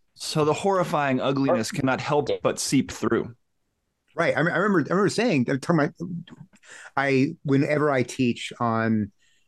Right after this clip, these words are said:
Speaker 2: the deceptions of Satan, <laughs> right? One of the things I tell my people is, you know, you, Satan's not gonna come out and say, "Hey, I'm Satan." <laughs>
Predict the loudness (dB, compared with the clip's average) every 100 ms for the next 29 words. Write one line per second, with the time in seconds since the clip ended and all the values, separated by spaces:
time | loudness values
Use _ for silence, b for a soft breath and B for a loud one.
0 | _ _ -2 0 -2 0 -2 0 0 0
1 | 0 0 0 0 -2 -4 B B B 0
2 | -2 -4 B B B B 0 2 4 4
3 | 4 2 2 2 2 2 2 2 0 0
4 | -2 -4 -8 -8 -2 0 2 2 2 2
5 | 0 0 -2 -2 -2 0 -2 0 0 0
6 | 2 0 -2 -4 -8